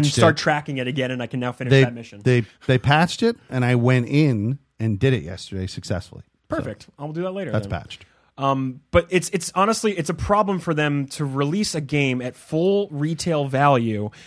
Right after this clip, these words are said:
Speaker 2: and say, "This is our product, you've beta tested it, and now here it is in the world." And, and now it's, it's almost like we're all paying sixty dollars for an early access title.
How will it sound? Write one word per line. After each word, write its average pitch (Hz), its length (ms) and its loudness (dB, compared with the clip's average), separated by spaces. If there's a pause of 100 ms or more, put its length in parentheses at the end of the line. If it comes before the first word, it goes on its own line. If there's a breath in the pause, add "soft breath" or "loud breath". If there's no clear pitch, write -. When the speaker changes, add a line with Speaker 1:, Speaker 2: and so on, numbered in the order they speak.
(200 loud breath)
Speaker 2:
and 147 160 0
say, 151 320 4
"This 139 280 0
is 214 140 2
our 170 140 6
product, 147 560 2
you've 135 260 -2
beta 165 240 0
tested 170 400 -2
it, 156 140 -2
and 131 180 -2
now 151 200 2
here 175 280 2
it 160 80 2
is 151 160 -2
in 147 80 -2
the 139 60 -2
world." 123 360 -6 (480 soft breath)
And, 175 260 0
and 180 160 2
now 202 320 2
it's, 170 260 -6
it's 165 180 -4
almost 208 300 0
like 180 160 -2
we're 151 240 0
all 151 220 -2
paying 156 540 -2
sixty 165 300 -6
dollars 139 340 0
for - 180 -6
an 131 80 -4
early 127 260 -2
access 113 340 -8
title. 85 380 -16